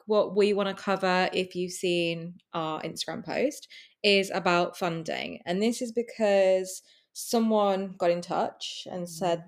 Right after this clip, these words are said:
Speaker 1: that they had been speaking with their partner about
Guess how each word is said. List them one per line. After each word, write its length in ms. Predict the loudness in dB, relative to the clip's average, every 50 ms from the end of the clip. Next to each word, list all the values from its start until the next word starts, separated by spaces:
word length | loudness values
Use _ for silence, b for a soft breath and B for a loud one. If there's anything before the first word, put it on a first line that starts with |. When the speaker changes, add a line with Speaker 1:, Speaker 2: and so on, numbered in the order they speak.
| -4 -2
Speaker 1:
that 380 | 0 2 2 2 0 0 -2 -6 _ _ _ _ _ _ _ _ -20 -20 -6 0
they 260 | 2 6 6 6 6 6
had 200 | 2 -2 -6 -4
been 160 | -4 -4 -4 -6
speaking 800 | -6 -4 -4 -4 -4 -4 -4 -2 -2 -2 -2 -6 -10 -12 -10 -4
with 320 | -2 0 0 0 0 -2 -6 -10 -12 -8
their 140 | -8 -8 -6
partner 540 | -2 -2 -2 0 2 2 2 2 0 -2 -4 -2
about 680 | 0 2 2 4 4 2 2 -2 -6 -12 -14 -14 -14